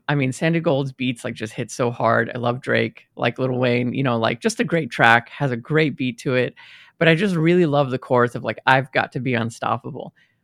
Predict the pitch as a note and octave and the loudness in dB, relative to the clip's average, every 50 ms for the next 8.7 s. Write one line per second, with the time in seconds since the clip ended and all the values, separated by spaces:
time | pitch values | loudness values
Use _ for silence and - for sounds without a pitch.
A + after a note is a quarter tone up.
0 | _ _ _ _ _ - F3 G#3 G3+ G3+ G#3 G3+ F#3 E3+ D3+ D#3+ F3+ F3 E3 D#3+ | _ _ _ _ _ 4 4 4 4 4 2 2 2 0 0 0 0 2 2 2
1 | D#3 D3+ - - B2 A#2+ A#2+ - _ _ _ _ _ _ _ - E3 D3+ - - | 2 0 0 0 -2 -2 -4 -6 _ _ _ _ _ _ _ -2 -2 -2 0 0
2 | G#3+ G3 F3 G3 G3+ F3+ D#3 C#3+ C3 C3+ C3 C3+ C#3+ C#3+ C#3 D3 D3 C3+ C3+ - | 0 2 2 2 2 0 0 0 2 2 2 4 4 2 2 0 -2 -4 -6 -6
3 | - C3+ C3 B2 C3 B2+ C#3+ C#3+ D3+ C#3 A#2 - A#2 A2 A#2+ C#3+ D3 - D3 C#3+ | -4 -4 -2 -2 -2 0 0 0 0 -2 -2 0 0 2 2 2 2 0 0 -2
4 | D3 C#3+ - - D#3+ C#3+ D3+ D#3+ D3+ C#3+ C3 D#3+ C#3+ C#3 C#3+ D3 C#3 D3+ C3 A#2+ | -2 -4 -4 -4 -4 -2 -2 -2 -2 -2 -2 -2 -2 0 0 -2 -2 -2 -4 -4
5 | A#2 A2+ - A#2 A#2+ - C#3 C3 C3 C3+ C#3+ C3 C3 C#3+ - - B2 C3+ B2+ B2+ | -4 -4 -6 -8 -6 -6 -4 -4 -2 0 0 0 -2 -2 -6 -4 -4 -2 -2 0
6 | B2+ B2+ C3 C#3 C3+ - C#3 - - C3+ C3+ C#3+ - - B2 A#2 - - - D3 | 2 2 2 2 2 0 -2 -4 -2 -4 -4 -4 -4 -6 -8 -8 -6 -4 -2 -2
7 | C#3+ C#3+ C#3 B2+ C#3 C#3 C3+ A#2 C3 B2+ - - C3+ C3 C#3+ C3+ C3 A#2+ A#2+ A#2 | 0 0 -2 -2 -2 -2 -2 -4 -4 -6 -4 -4 -4 -4 -2 -4 -2 -2 -2 -2
8 | A#2 A#2 B2 B2+ C3 C3 B2 A#2+ A#2 A#2 A#2 A2+ A#2 | -2 -2 -2 -2 0 0 -2 -2 -2 -4 -4 -6 -8